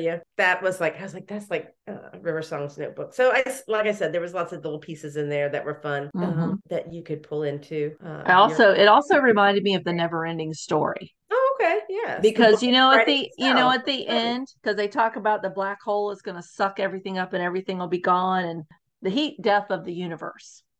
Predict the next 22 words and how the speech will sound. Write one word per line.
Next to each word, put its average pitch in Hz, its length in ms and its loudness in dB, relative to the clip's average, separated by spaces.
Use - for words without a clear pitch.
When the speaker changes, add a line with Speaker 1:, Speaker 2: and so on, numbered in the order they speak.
Speaker 1:
The 165 80 -6
heat 160 300 -8
death, 143 300 -6
uh-huh. 147 380 -6
Speaker 2:
When 196 140 0
he 185 100 -4
talks 202 320 0
about 196 160 0
the - 60 -12
suns 202 420 -2
dying 180 500 -4
and 165 200 -8
the 160 40 -8
bigger 196 380 0
ones 180 340 -4
creating 180 540 -2
black 170 260 4
holes 180 360 -2
that - 120 -10
suck 190 320 -4
everything 180 460 -4
in, 180 120 -2